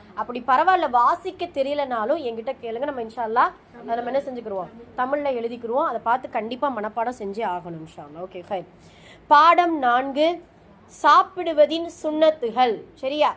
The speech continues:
சாப்பிடுவதின் சுன்னத்துகள். இதுக்கு முன்னாடி நிறைய கேள்விப்பட்டிருக்கோம், சரியா? இது ந-, சில விஷயத்தை நடைமுறைப்படுத்தியிருக்கோம், சில விஷயங்களை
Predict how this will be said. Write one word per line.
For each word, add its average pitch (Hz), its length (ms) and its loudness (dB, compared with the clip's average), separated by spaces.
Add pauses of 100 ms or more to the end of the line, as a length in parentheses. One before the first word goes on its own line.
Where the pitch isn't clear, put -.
(140)
சாப்பிடுவதின் 277 640 0 (240)
சுன்னத்துகள். 277 320 -2
இதுக்கு 294 240 -4
முன்னாடி 311 200 2
நிறைய 294 440 -2
கேள்விப்பட்டிருக்கோம், 240 720 -4 (280)
சரியா? 247 240 2 (300)
இது 262 220 2
ந-, 254 240 0
சில 285 480 4
விஷயத்தை 311 500 2
நடைமுறைப்படுத்தியிருக்கோம், 254 1040 -4 (260)
சில 330 220 0
விஷயங்களை 294 460 2